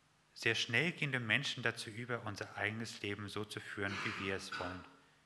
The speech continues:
Wir haben eigene Pläne und Wünsche für unser Leben.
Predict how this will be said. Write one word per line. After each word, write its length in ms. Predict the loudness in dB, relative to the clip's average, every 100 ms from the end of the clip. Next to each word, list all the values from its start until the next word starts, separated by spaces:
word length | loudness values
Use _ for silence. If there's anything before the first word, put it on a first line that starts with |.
| _ _ _ _ -20 -20 -6
Wir 180 | -2 4
haben 360 | 6 6 4 -4 -12 -20 0
eigene 320 | 6 6 6 0
Pläne 460 | 0 4 6 6
und 160 | 2 4
Wünsche 280 | 4 4 -2
für 200 | -2 -2
unser 260 | -2 -2
Leben. 580 | -2 -2 -2 -2 -4